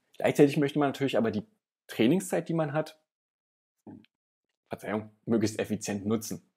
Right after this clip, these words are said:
Das heißt, wie sollte sowas in meinen Augen, äh, gestaltet werden? Naja,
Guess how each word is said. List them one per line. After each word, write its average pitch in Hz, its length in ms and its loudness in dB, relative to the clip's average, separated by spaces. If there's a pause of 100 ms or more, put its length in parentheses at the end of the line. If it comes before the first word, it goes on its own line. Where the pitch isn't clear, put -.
(960)
Das 101 180 -10
heißt, 147 300 2 (800)
wie 123 160 6
sollte 120 260 8
sowas 107 400 4
in 107 140 -2
meinen 107 360 0
Augen, 107 420 -4
äh, 104 180 -8
gestaltet 123 480 -2
werden? 135 280 -2
Naja, 113 360 -2